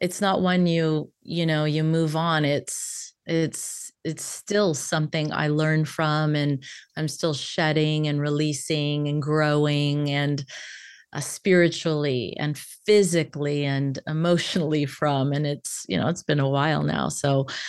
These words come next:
um, but yeah, you're right. It takes a lot of courage. And I, I think the moment was when I just realized, of course, I wanted my children to see happiness and a happy relationship, but I just realized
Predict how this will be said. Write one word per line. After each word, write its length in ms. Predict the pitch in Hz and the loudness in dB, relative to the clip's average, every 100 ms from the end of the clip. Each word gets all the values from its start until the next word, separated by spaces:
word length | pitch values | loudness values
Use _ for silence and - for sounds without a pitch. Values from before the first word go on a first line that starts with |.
| - - - | -12 -14 -6
um, 520 | - 143 139 131 135 131 - | -2 2 2 2 0 -6 -10
but 220 | 170 175 | 0 2
yeah, 300 | 165 170 156 - | 2 2 0 -2
you're 220 | 165 160 | -2 0
right. 280 | 160 160 135 | 2 2 0
It 120 | 160 | -2
takes 260 | - 156 - | -4 -4 -2
a 60 | |
lot 460 | 151 147 151 156 170 | 0 0 2 2 2
of 100 | 170 | -2
courage. 440 | - 170 151 147 | -2 0 0 0
And 120 | 160 | 0
I, 120 | 156 165 | 0 0
I 100 | 185 | -2
think 260 | 185 254 - | 0 0 2
the 80 | |
moment 540 | 180 175 196 208 175 139 | 2 4 4 2 2 0
was 340 | 156 156 139 | 0 0 0
when 400 | 160 160 156 156 - - - _ - | -2 0 0 -2 -4 -16 -20 _ -2
I 120 | 165 | 0
just 280 | 160 160 - | 2 0 0
realized, 840 | 165 160 160 151 147 147 135 - - _ _ _ - | 2 2 2 2 2 0 -2 -12 -18 _ _ _ -10
of 140 | 196 | -6
course, 340 | - 208 185 | 0 0 2
I 80 | 180 | 2
wanted 400 | 165 160 160 165 | 2 2 0 -2
my 120 | 156 | -2
children 500 | 139 - 185 175 165 | -2 0 0 2 2
to 100 | 156 | 0
see 200 | 143 - | -2 -2
happiness 640 | 147 196 311 269 151 147 - | -2 -2 0 0 2 0 -2
and 100 | 156 | 0
a 40 | |
happy 260 | 156 151 156 | 2 2 0
relationship, 840 | 151 151 156 - 151 - 147 143 - - - - _ | 2 2 0 -2 -6 -2 -4 -4 -12 -20 -18 -20 _
but 340 | - 175 165 156 | -4 2 2 2
I 120 | - | 2
just 300 | 185 190 180 | 2 2 -2
realized 800 | 180 170 165 156 151 147 147 - | -2 0 2 2 2 0 -2 -6